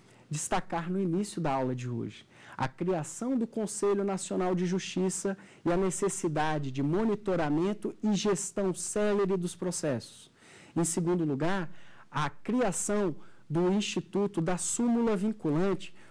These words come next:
como uma medida quase legislativa que permite ao Supremo Tribunal Federal consolidar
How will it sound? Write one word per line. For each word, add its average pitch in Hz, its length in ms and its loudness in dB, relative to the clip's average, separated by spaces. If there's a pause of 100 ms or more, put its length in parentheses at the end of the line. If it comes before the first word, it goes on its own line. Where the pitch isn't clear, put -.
como 214 240 2
uma 226 200 2
medida 208 520 2 (160)
quase 247 400 0
legislativa 156 1000 2 (280)
que 226 120 0
permite 220 680 0
ao 160 120 2
Supremo 254 560 0
Tribunal 151 480 0
Federal 160 680 0 (260)
consolidar 226 1040 0